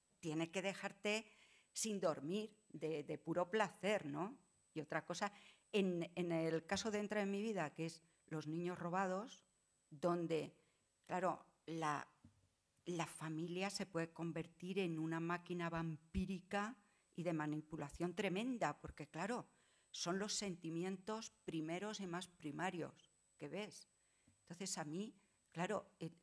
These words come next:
el asunto de Los niños robados que me suscitó toda una, una reflexión y una indagación sobre la familia increíble, porque ¿qué ocurre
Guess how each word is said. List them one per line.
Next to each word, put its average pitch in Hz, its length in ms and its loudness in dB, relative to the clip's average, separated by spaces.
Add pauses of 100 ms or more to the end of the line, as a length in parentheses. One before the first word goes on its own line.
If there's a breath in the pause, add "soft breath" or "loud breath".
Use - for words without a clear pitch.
el 156 140 -6
asunto 170 340 -4
de 196 60 0
Los 202 120 -2
niños 202 300 -2
robados 196 400 -4
que 202 100 -4
me 170 140 -2
suscitó 185 800 -4 (720 soft breath)
toda 196 380 2 (140)
una, 190 1040 2 (1000 soft breath)
una 202 240 10
reflexión 214 880 2 (220)
y 175 100 2
una 190 200 2 (220)
indagación 175 640 2
sobre 160 540 4
la 156 200 0
familia 208 640 -2 (560 soft breath)
increíble, 170 800 0 (220)
porque 170 360 -2
¿qué 226 180 2
ocurre 196 640 0